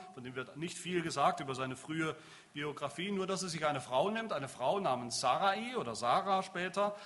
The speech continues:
eine Frau, von der wir auch nicht viel wissen, nur als wichtigste Eigenschaft, dass sie unfruchtbar war. Und ausgerechnet dieser Abraham, dieser unbekannte Abraham mit seiner unfruchtbaren Frau, die sollen die Väter eines großen Volkes werden.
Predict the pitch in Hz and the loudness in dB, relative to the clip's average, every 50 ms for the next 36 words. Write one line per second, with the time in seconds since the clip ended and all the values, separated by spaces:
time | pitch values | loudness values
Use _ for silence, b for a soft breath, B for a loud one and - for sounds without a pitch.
0 | B B 147 151 139 - 143 175 202 175 190 170 180 185 170 170 147 196 233 247 | B B -6 -4 0 4 4 4 4 4 2 0 0 2 2 2 2 2 2 2
1 | 247 214 - - 170 156 139 156 156 - 208 208 196 180 175 196 220 226 233 233 | -2 -4 -4 -2 -2 -2 -2 -2 -2 -2 0 0 2 2 2 4 4 4 4 4
2 | 233 B B B - 143 - - 202 196 - 220 - - - 196 180 185 175 180 | 0 B B B -4 -4 -4 -4 -6 -6 -6 -6 -8 -6 -4 -2 -2 -2 -2 -4
3 | B B B B B 127 135 190 202 208 208 - - 196 196 196 - - - - | B B B B B 0 0 0 0 0 -2 0 4 2 2 2 0 -6 -10 -8
4 | - 156 143 - 208 220 262 269 262 - - 247 220 - - - - 120 110 98 | -4 -2 -2 -2 -4 -6 -8 -8 -8 -6 -6 -6 -6 -6 -8 -4 -2 0 0 -2
5 | 90 - - - - - - - 117 117 110 98 - - - - - - - 131 | -4 -10 -16 -20 -20 -20 -10 -4 -2 -2 -2 -2 -4 -6 -10 -18 -20 -14 -10 -2
6 | - - 220 226 226 - 202 190 190 180 - 180 165 139 170 160 147 151 143 175 | 2 2 4 4 4 2 4 2 2 2 0 -2 -4 -4 -4 -2 0 4 6 6
7 | 208 202 208 208 202 208 214 214 - - 120 113 110 107 110 120 - - 180 214 | 6 6 6 8 8 8 8 6 2 -4 -6 -8 -8 -8 -8 -10 -8 -2 -2 0
8 | 226 196 196 - 196 185 180 170 156 151 180 196 196 185 185 190 196 190 B B | 2 2 2 4 4 2 4 4 4 4 4 4 4 4 4 4 4 2 B B
9 | B - 135 135 147 147 156 160 175 - - - - 208 233 220 - - 202 - | B -10 -6 -2 2 2 2 2 2 -2 -2 0 0 0 2 0 -2 -4 -6 -4
10 | - - 175 165 160 180 180 180 143 127 127 143 180 180 B B B B B - | 0 4 6 6 6 4 2 -2 -2 0 0 0 0 -2 B B B B B -4
11 | 220 247 262 - - 170 165 165 180 185 190 190 185 B B B B 131 120 - | -4 -2 0 0 2 2 2 2 2 -2 -2 -4 -8 B B B B -10 -8 -4
12 | - 143 160 202 202 202 208 196 196 202 196 196 - - - - - _ _ _ | 0 2 2 2 2 2 4 4 4 4 2 -2 -10 -16 -18 -20 -20 _ _ _
13 | _ _ _ - - 165 170 - - 185 196 196 196 190 - - 151 147 143 143 | _ _ _ -6 -2 -2 0 2 4 4 4 4 2 0 2 2 2 2 2 -2
14 | 117 - 104 101 92 87 82 | -8 -8 -8 -10 -10 -12 -14